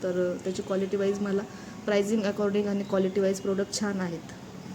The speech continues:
म्हणजे जे पण काही आपल्याला हॉस्पिटलसाठी लागणारं जे प्रोडक्ट आहे ते मी Meesho-वरनं ऑर्डर कर-, केलेले आहेत.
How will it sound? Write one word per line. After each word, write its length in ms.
म्हणजे 180
जे 180
पण 200
काही 160
आपल्याला 300
हॉस्पिटलसाठी 720
लागणारं 400
जे 120
प्रोडक्ट 420
आहे 160
ते 260
मी 280
Meesho-वरनं 420
ऑर्डर 280
कर-, 160
केलेले 400
आहेत. 220